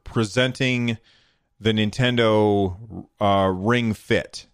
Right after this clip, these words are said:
And I feel like a jerk for saying it, but there was some, and, and here's the thing. I would sit here and I would, I would see the guy and I'd be like, "Well, you, you can't get more cringy than that guy."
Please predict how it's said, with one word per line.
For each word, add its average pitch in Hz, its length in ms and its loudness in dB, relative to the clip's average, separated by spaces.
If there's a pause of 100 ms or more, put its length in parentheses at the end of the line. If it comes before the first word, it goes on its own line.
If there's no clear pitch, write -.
(1120)
And 113 100 0
I 110 120 2
feel 151 260 0
like 165 180 0
a 147 60 2
jerk 131 340 -2
for 123 140 -2
saying 113 400 0
it, 92 180 0
but 92 120 -4
there 120 120 4
was 104 140 2
some, 139 500 -4
and, 135 180 -8 (280)
and 151 320 0
here's 160 220 0
the 131 80 -4
thing. 123 340 -2 (320)
I 151 120 2
would 185 160 0
sit 165 260 0
here 190 360 0
and 135 160 2
I 151 100 2
would, 147 280 0 (160)
I 143 160 0
would 151 240 2
see 180 680 -2 (120)
the 120 100 -2
guy 117 680 0 (340)
and 135 100 -2
I'd 139 140 0
be 135 140 2
like, 120 360 0 (680)
"Well, 135 140 0
you, 127 200 2 (120)
you 143 100 2
can't 113 500 -2
get 139 280 0
more 120 260 2
cringy 127 600 0
than 98 160 0
that 101 260 0
guy." 101 540 0